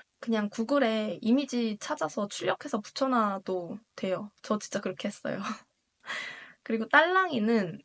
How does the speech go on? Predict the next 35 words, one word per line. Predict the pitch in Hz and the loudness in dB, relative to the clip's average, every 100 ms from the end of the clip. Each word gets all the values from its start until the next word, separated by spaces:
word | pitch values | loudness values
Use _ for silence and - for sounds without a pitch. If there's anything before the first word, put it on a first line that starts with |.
| _ | _
이거는 | 226 269 262 | 2 4 2
필수는 | 254 359 359 320 | 2 -2 0 2
아니지만 | 208 190 208 214 214 190 185 185 | 2 2 0 -2 -4 -2 -4 -2
발달상 | 196 202 294 294 294 262 | -2 0 2 2 2 2
애기가 | 196 185 208 202 | 2 -2 -2 -2
뭐 | 190 175 | -2 -4
이렇게 | - 208 | -4 -4
시선이 | - 339 370 311 | -4 0 0 0
잘 | - 180 | -4 0
따라오는지, | - 151 220 185 196 185 185 143 - | 4 4 4 2 0 -2 -6 -8 -8
뭐 | 202 | -12
소리가 | - 294 311 | -8 -4 0
잘 | - 202 | 0 0
들리는지 | 202 208 202 233 214 208 | -2 -2 0 2 0 -2
확인할 | 320 339 359 320 | -6 -4 -2 -2
수 | - | 0
있는 | 208 185 | -2 -2
도구이기도 | 202 185 - 220 214 208 180 180 185 190 185 196 - - - _ _ 302 | -6 -8 -6 -4 -2 -4 -4 -4 -2 -2 -2 -6 -20 -20 -20 _ _ -4
해서 | 294 311 247 - _ | 0 2 0 -2 _
있으면 | - - 233 214 | -10 -4 -2 -2
좋은 | 208 202 | -2 -2
것 | 180 | -4
같아요. | - - - - 277 _ - - - _ | -8 -12 -10 -10 -14 _ -20 -20 -20 _
그리고 | 220 208 | -4 -4
모빌, | 180 190 196 180 220 - | -2 -4 -2 -4 -4 -8
이거는 | 196 208 196 - | -4 -2 -2 0
애기 | 190 233 233 | -2 2 0
없는 | 185 185 196 208 208 202 | 0 -2 -2 0 -2 -2
사람들도 | 226 240 240 208 202 | -2 0 0 -2 -8
다 | - 196 180 | -8 -4 -4
아는 | 180 180 | -4 -10
국민 | - 196 208 208 202 | -4 0 2 2 0
육아템 | 185 180 - - 175 175 196 | -2 -8 -10 -8 -8 -8 -8
타이니 | - 269 262 | -2 0 2
모빌. | 202 185 208 | 0 -2 -6